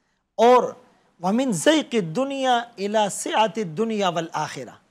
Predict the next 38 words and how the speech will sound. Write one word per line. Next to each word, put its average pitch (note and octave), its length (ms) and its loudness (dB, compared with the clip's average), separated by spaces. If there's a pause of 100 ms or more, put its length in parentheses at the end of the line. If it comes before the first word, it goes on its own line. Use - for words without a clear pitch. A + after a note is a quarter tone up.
दुनिया C4 380 0
की G#3+ 180 -2 (100)
तंगियों A#3+ 360 -2
से A#3 160 -6
निकालकर A3 560 -4 (120)
दुनिया A#3+ 360 -4
और A#3+ 200 -4
आखिरत G#3 440 -4
की B3 140 -8
फरावानियों F#3 680 -2
में E3+ 140 -8
लाएंगे। C3+ 440 -12 (500)
और B3+ 380 4 (280)
"वमिन G#3+ 400 0 (100)
जौरिल A#3 560 4 (100)
अदियानी A3 640 2 (100)
इला G3+ 300 2
अदलिल C4+ 480 2
इस्लाम C#4 420 -2 (100)
औ A3 180 -2
इला G3 300 0
अदालतिल E3 560 0
इस्लाम", A#2 320 -16 (540)
ये A3+ 100 0
पूरी D#4+ 400 2
दुनिया C#4+ 320 -2
में C#4+ 140 -4
जो A3+ 120 0
जबर G3+ 380 2
व A#3+ 140 2
इस्तिबदाद G3 840 -2
का, F#3 200 0
जुल्म G3+ 480 -4
का A3 140 -2
जो G3 140 -4
एक F3+ 280 -8
निज़ाम E3 560 0
है, A3+ 300 -4